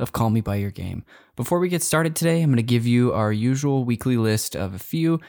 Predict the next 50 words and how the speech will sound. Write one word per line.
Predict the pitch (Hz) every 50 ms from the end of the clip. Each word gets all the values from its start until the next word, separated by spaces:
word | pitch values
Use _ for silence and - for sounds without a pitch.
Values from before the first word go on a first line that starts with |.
| - _ -
action | - 113 113 110 - 131 120
items | 113 110 110 110 107 110 110 -
in | 104 107
order | 107 110 113 113
to | 110 - - 117 110 110
support | 110 - - 127 - 113 110 98 -
Black | - 104 98 104 - 131
lives | 139 143 143 143 139 135 - - - - - _ -
and | 127 123 120 117 117 117 113 - _ _ _
now | - 131 135 143 160 156 170 165
many | 151 143 131 131 131 131 120 117
other | 117 113 110
causes | - - 104 104 104 107 104 107 107 107 107 - - - - - - - -
in | - 117 110 107
the | 107
U | 101 101 98 95 92
S. | 92 76 - - - -
Uh, | - 110 107 107 107 107 110
so | - - - 139 135 135 135 135 123
first | - - - 196 220 - -
things | 254 226 - -
first | - 123 120 117 - -
is | 107 113 110 107 -
there | - 117 113 113
is | 110 110
a | 107
great | - 117 120 127 131 -
Supporting | - 127 - - 131 120 117 110 107
Black | 101 110 104 104 - -
Lives | 104 92 92 - - -
email | 143 143 147 147 147 147 147
list | 139 139 143 147 - - - - - - - _ -
that | 123
you | 113 107 113
can | 120 117
find | - - 113 107 107 104 104
in | 101
the | 101
show | 98 - - 120 120
notes, | 117 120 120 123 113 -
as | 110 101 98 95 95 - -
with | 104 110 104 -
everything | - 107 104 101 - 110 113
else | 120 127 - -
I'm | 131 127
gonna | 123 123
be | 117 120 117
talking | - 135 123 120 - - 123
about | 123 117 120 120 117 -
today. | - 120 120 120 123 127